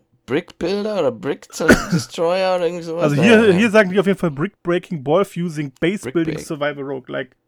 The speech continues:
Speaker 2: Weil
Speaker 1: Ja.
Speaker 2: du baust doch so eine Base wie, so ein bisschen wie in Nine Kings mit so mehreren Sachen.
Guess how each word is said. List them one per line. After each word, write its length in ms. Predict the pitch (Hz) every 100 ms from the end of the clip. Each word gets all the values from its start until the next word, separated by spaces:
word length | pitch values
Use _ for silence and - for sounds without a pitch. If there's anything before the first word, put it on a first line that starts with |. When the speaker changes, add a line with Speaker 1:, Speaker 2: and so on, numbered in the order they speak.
| - 151 -
Speaker 2:
Weil 140 | - 196
Speaker 1:
Ja. 80 |
Speaker 2:
du 100 | 170
baust 300 | 156 180 214
doch 80 | 202
so 80 | 175
eine 100 | 160
Base 400 | 135 185 240 -
wie, 160 | 190 185
so 140 | 160
ein 80 | 156
bisschen 260 | 202 220
wie 60 | 165
in 80 | 151
Nine 180 | 151 143
Kings 440 | - 214 214 -
mit 100 | 151
so 100 | 135
mehreren 360 | 139 170 156 139
Sachen. 240 | 180 208